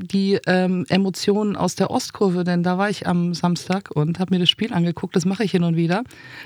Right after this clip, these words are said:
dass ich mich darüber schleiche, <laughs> stehe, stehe dann meistens da oben im Knick und guck. Ähm, da ging's richtig, richtig, richtig ab. Ähm, das war, ist auch was Besonderes, ne? Wenn man, ähm, ja, mit dieser Ost dann im Rücken,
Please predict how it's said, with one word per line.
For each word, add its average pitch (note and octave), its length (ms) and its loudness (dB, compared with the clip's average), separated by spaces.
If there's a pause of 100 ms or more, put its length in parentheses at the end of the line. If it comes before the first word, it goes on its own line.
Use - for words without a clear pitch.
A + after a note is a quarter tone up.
dass F#3 140 4
ich F3+ 140 2
mich G3 120 2
darüber F#3+ 360 4
schleiche, F#3 720 2 (240)
<laughs> - 540 2
stehe, G#3+ 200 6 (360)
stehe - 260 2
dann A3 160 0
meistens G3+ 320 2
da F#3 180 4
oben F#3 240 2
im F#3 180 2
Knick - 260 -2
und F3+ 140 0
guck. - 260 0 (460)
Ähm, G3 200 4
da G#3+ 140 4
ging's A#3 240 0
richtig, G3 320 2
richtig, F#3 320 0
richtig E3+ 340 -4
ab. - 300 -4
Ähm, E3 320 2
das - 280 -2
war, E3 360 2 (360)
ist - 200 4
auch G#3 160 6
was G#3 160 4
Besonderes, D#3 680 2
ne? A3 200 4
Wenn A3 120 0
man, F#3 380 2
ähm, E3 560 2
ja, E3+ 300 4
mit F3 160 2
dieser F3+ 320 2
Ost - 360 -2
dann F3 180 4
im E3+ 280 2 (320)
Rücken, G3 560 4